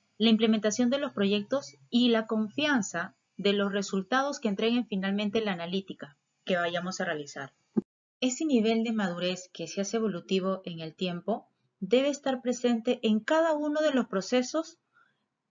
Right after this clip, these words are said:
del ciclo de vida del colaborador dentro de recursos humanos. De modo que,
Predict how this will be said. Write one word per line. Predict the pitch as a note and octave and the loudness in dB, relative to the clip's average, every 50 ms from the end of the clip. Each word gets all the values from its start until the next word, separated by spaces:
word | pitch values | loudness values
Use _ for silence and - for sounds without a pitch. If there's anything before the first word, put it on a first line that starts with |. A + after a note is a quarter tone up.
| _ | _
del | - - A3 G#3+ G3+ | 2 4 4 4 4
ciclo | G#3 - B3+ B3+ B3+ C#4 | 2 0 0 2 4 4
de | C4 A#3 | 4 6
vida | A3+ A3 A3 A#3 | 6 6 4 4
del | A#3 A#3 A#3 A#3 | 4 2 0 0
colaborador | - G#3 F#3+ F3+ E3+ E3+ E3+ E3 F3+ F#3+ G#3+ A#3 - | 0 0 2 2 0 -2 -2 0 2 0 0 0 -4
dentro | - F3 - F#3+ F#3+ F#3+ G3 G3+ | -8 -2 0 0 0 2 2 0
de | G3 | 0
recursos | F3 E3+ - - E3 E3+ - F3+ - - | 0 -2 -8 -8 -10 -10 -10 -12 -12 -10
humanos. | E3+ D#3+ D#3 D3 C#3+ C#3 - - - - - _ _ _ _ _ _ _ _ _ _ _ _ _ _ _ _ _ _ _ | -8 -6 -6 -6 -8 -10 -14 -20 -20 -20 -20 _ _ _ _ _ _ _ _ _ _ _ _ _ _ _ _ _ _ _
De | - E3+ F#3 F#3 | 0 2 6 8
modo | G3 G#3+ A#3 A#3 A#3+ A3+ | 8 8 8 6 4 2
que, | A#3 F#3+ D#3+ D3+ - | 2 0 -2 -2 -4